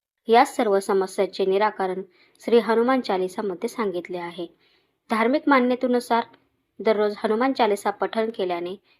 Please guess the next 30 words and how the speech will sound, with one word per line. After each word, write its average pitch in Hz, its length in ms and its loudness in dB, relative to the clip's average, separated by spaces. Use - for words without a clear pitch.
व्यक्तीला 196 480 0
जीवनात 190 380 -4
कोणत्याच 208 400 -2
प्रकारची 202 420 -2
समस्या 180 440 -6
येत 185 220 -6
नाही, 175 280 -12
कारण 220 280 6
श्री 247 180 0
हनुमानजी 220 600 0
हे 196 200 0
कलियुगातील 220 720 0
जागृत 202 420 2
देव 175 160 -2
आहेत. 175 380 -12
ज्या 254 200 6
व्यक्तीवर 214 460 2
हनुमानजीची 220 720 0
कृपा 185 400 -2
होते, 180 360 -4
त्यांच्या 220 480 0
जीवनात 196 680 -2
आनंद 196 340 0
भरभरून 190 500 -6
वाहतो. 175 440 -8
हनुमान 226 540 2
चालिसाची 220 540 -2
प्रत्येक 247 460 -2
ओळण 214 280 0
ओळ 196 280 -2